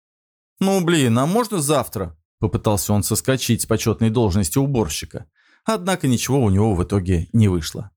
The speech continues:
Вообще занятия пролетели как-то слишком быстро.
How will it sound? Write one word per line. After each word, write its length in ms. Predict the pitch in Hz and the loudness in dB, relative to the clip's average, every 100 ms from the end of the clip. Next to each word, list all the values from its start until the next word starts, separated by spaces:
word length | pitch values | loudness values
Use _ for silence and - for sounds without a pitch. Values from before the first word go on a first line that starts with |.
| _ _ _ _ _ - | _ _ _ _ _ -2
Вообще 480 | 127 127 117 196 | 2 2 0 0
занятия 460 | 113 113 135 123 101 | 2 2 2 0 0
пролетели 500 | 101 104 95 147 113 | 2 2 2 0 0
как-то 340 | - 117 - | 0 -2 -2
слишком 600 | 98 - 123 - - 101 90 | -4 0 0 0 0 2 2
быстро. 480 | 117 - - 85 | 0 -2 -6 -10